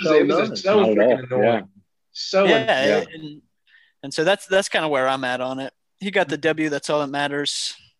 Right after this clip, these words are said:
Speaker 3: Hmm.
Speaker 1: Yeah.
Speaker 4: Another day.
Speaker 3: And I think what, I think the biggest thing for me is that, um, what I took away from this fight, I feel like excitement is subjective, whereas power is objective. Um, when it comes to guys that, uh,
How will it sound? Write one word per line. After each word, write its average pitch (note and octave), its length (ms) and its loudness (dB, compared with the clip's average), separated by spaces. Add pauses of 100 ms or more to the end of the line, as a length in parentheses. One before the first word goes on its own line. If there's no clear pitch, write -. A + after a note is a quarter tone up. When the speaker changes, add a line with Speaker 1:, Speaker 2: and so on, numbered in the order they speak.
(240)
Speaker 3:
Hmm. G#2 140 -4 (500)
Speaker 1:
Yeah. F#2+ 300 -6 (540)
Speaker 4:
Another D#3 280 -4
day. D#3 300 0 (1400)
Speaker 3:
And C#3+ 100 4
I D#3 60 6
think G3+ 260 4 (180)
what, D#3 200 4
I C#3+ 160 4
think F#3 240 4
the C#3+ 100 4
biggest D#3 300 4
thing D#3 160 0
for A#2+ 100 -2
me B2+ 240 2
is G#2+ 160 0
that, G2+ 240 -2
um, G#2+ 380 -8 (120)
what A2+ 120 -2
I - 20 -2
took A#2 180 -4
away G#2+ 180 2
from G#2 160 -12
this G2 160 -10
fight, G2+ 260 -4
I G#2+ 60 -10
feel C#3+ 200 0
like A#2 220 2 (220)
excitement D#3 500 -6
is - 180 -10
subjective, C3+ 540 -4
whereas G2+ 240 -6
power G#2+ 480 -4
is F#2 240 -14 (180)
objective. A#2+ 500 0 (540)
Um, A2 220 2
when G#2+ 120 -2
it G2+ 100 -4
comes C3+ 260 -6
to A2+ 120 0
guys G#2+ 380 -2
that, G2+ 160 -2 (160)
uh, G#2+ 200 2